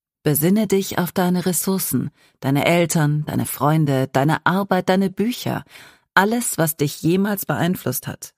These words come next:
alles, das du jemals gelernt hast. Nun ist der Moment gekommen, darauf zurückzugreifen." Und er hatte recht. Welchen Zweck hat das, was wir gelernt haben, wenn wir uns dessen im Moment der tiefsten Krise nicht bedienen?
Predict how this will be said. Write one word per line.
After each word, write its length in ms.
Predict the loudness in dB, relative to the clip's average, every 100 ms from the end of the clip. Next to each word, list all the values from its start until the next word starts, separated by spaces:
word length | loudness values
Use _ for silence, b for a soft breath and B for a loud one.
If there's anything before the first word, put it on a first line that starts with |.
| 0
alles, 320 | 2 2 0
das 160 | -2 0
du 80 |
jemals 360 | 2 2 0 0
gelernt 440 | -2 0 -2 -4
hast. 260 | -6 -12 -12 B B B B B _ 0
Nun 340 | 2 6 4
ist 220 | 2 0 2
der 80 |
Moment 340 | 2 2 2 2
gekommen, 380 | -2 0 2 2
darauf 320 | 2 0 -2
zurückzugreifen." 960 | -2 -2 -4 -10 -8 -8 -10 -10 -12 -14 _ _ _ _ _ _ _ _ _ _ _ _ _ _ -4
Und 140 | 0
er 100 | 0
hatte 240 | 0 -2 -2
recht. 280 | -4 -8 -20 _ _ _ _ _ _ B B 0
Welchen 340 | 2 2 -2
Zweck 420 | 0 -2 -2 -2
hat 200 | -6 -2
das, 240 | -2 -2 -2
was 160 | -2
wir 80 | 0
gelernt 460 | 0 2 0 0 0
haben, 260 | 0 0 B B B
wenn 160 | 0 2
wir 120 | 2
uns 240 | 2 -2 0
dessen 360 | 0 0 -2
im 140 | 0 2
Moment 340 | 2 2 0
der 140 | -2
tiefsten 420 | 0 -2 -2 -2 -2
Krise 380 | 0 -2 0
nicht 240 | -2 -2 -6
bedienen? 540 | -6 -2 -2 -4 -8